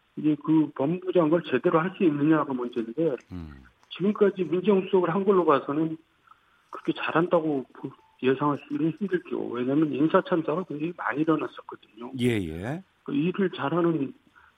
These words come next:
Speaker 1: 민정수석은 아니었거든요.
Speaker 2: 어.
Speaker 1: 그러니까 그 법무장관이 이제 적격이냐, 그거 다시 다른 각도에서 판단을 해봐야죠.
Speaker 2: 예, 장관으로 옮겨갈 수는 있지만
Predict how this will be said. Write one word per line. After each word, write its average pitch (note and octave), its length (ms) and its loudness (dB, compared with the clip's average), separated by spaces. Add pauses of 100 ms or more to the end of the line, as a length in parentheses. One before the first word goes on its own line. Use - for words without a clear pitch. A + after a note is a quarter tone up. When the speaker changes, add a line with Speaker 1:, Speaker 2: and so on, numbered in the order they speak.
(120)
Speaker 1:
민정수석은 C#3+ 800 0
아니었거든요. A2+ 840 -4 (100)
Speaker 2:
어. C#2+ 560 -14 (180)
Speaker 1:
그러니까 D3+ 440 -2 (540)
그 B2 240 -8 (120)
법무장관이 C3+ 800 0
이제 B2 240 -6
적격이냐, C3 720 -2 (160)
그거 B2+ 260 -10
다시 - 280 -12 (260)
다른 D#3+ 280 0
각도에서 B2 480 -4
판단을 C3 400 -8
해봐야죠. G2+ 480 -14 (160)
Speaker 2:
예, E2 240 -6
장관으로 F3 520 0
옮겨갈 E3+ 320 2
수는 F3+ 260 -2
있지만 D3 640 0